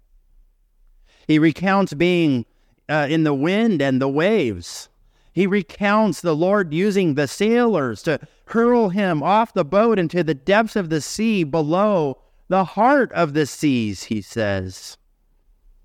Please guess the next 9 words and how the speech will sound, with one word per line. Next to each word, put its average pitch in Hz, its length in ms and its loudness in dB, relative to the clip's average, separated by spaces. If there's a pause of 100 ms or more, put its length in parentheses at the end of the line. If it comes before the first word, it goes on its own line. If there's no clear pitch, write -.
(560)
And 110 180 0
the 101 60 0
currents 147 580 0
of 104 140 0
the 110 140 4
ocean 101 480 -2
passed 120 440 -4
over 107 280 -2
him. 90 300 -8